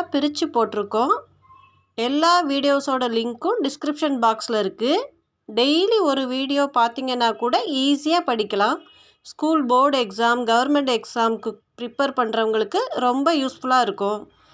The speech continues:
சிக்ஸ்த் to நைன்த் தமிழ் காம்போசிஷன் பயிற்சிக்கும் யூஸ்ஃபுல்லா இருக்கும். வெறும் மீனிங் மட்டும் படிக்கிறத விட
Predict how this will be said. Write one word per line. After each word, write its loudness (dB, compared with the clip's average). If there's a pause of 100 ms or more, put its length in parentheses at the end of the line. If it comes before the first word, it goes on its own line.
(280)
சிக்ஸ்த் -4
to 0
நைன்த் 2
தமிழ் 0
காம்போசிஷன் 0
பயிற்சிக்கும் -2
யூஸ்ஃபுல்லா 0
இருக்கும். -2 (320)
வெறும் 2
மீனிங் 2
மட்டும் 0
படிக்கிறத 0
விட 0